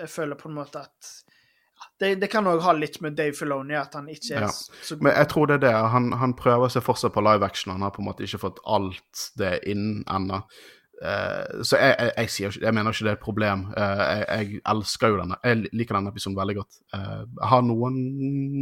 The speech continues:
Speaker 2: bekymringer, som vi tar litt senere, men jeg liker generelt denne episoden veldig godt. Eh, i hvert fall Ahsoka er jo denne Kill Bill-kampen med hånden, og, og, eh, når,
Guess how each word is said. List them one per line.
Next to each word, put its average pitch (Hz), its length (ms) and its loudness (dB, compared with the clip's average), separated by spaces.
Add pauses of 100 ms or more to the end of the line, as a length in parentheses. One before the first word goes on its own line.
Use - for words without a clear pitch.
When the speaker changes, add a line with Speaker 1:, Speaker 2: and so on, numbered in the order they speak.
(600)
Speaker 2:
bekymringer, 117 680 4
som - 140 -6
vi 113 80 -8
tar 117 160 2
litt 113 140 -4
senere, 110 360 6
men 107 160 2
jeg 113 140 2
liker 107 200 -2
generelt 101 300 -2
denne 98 160 -2
episoden 95 240 -4
veldig 98 180 0
godt. - 160 -10 (500)
Eh, 107 260 0
i 123 60 -4
hvert 131 120 0
fall 139 160 4
Ahsoka 127 480 4
er 107 80 8
jo 101 80 6
denne 101 160 0 (120)
Kill 101 260 2
Bill-kampen 95 500 -2
med 95 120 0
hånden, 101 360 2
og, 90 360 -2 (440)
og, 101 480 0
eh, - 580 -4 (220)
når, 135 360 8